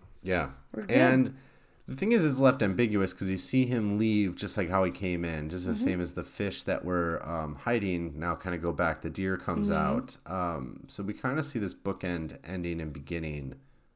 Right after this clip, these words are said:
Speaker 1: of now he's ready to leave the land and then everything can resume again.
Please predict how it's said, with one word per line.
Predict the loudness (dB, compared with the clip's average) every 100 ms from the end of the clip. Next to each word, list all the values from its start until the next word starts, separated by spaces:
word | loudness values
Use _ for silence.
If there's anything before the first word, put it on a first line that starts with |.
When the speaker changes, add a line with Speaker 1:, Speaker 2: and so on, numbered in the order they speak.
| _ _ -20 -6
Speaker 1:
of | -2 2 0 0
now | -4
he's | -2 -4
ready | -2 -2
to | 0
leave | 0 0 0
the | 0
land | -2 -2 -4
and | -4
then | -6
everything | -4 -4 -4 -6
can | -6
resume | -6 -6 -6 -6 -6
again. | -8 -10 -10